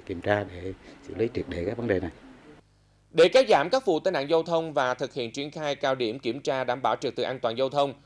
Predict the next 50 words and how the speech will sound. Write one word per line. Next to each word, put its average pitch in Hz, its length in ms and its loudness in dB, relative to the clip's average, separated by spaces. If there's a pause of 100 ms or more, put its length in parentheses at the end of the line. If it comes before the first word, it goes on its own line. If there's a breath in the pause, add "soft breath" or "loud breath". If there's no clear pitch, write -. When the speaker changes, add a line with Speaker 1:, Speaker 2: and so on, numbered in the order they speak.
(200 soft breath)
Speaker 2:
trong 180 140 2
những 151 140 -2
tháng 190 160 -10
đầu 156 140 2
năm 135 180 -2
hai 135 100 -6
nghìn 113 220 -4
hai 131 100 -10
mươi 131 100 -2
bốn, 139 280 -2 (500)
song 202 200 0
song 165 340 0
với 196 100 -2
công 165 160 -2
tác 226 140 -6
tuyên 160 140 -4
truyền 131 240 -4
các 196 140 -6
quy 165 120 0
định 120 140 0
pháp 208 180 -4
luật 135 200 2
theo 135 120 -2
quy 135 140 -4
định, 104 220 2 (380 soft breath)
ngành 180 120 2
chức - 160 -4
năng 185 160 -2
đã 170 60 0
yêu 180 160 2
cầu 143 160 4
các 233 160 -4
doanh 170 160 -2
nghiệp 135 260 -2
ký 190 120 2
cam 156 200 0
kết 226 240 0
không 160 160 -4
vi 147 140 -2
phạm 123 260 -4
luật 131 160 0
giao 135 120 2
thông 131 160 -4
đường 117 140 -2
bộ, 107 320 6 (400 soft breath)
quán 240 200 4
triệt 147 320 0
tới 156 260 2
tài 135 120 0
xế 160 420 0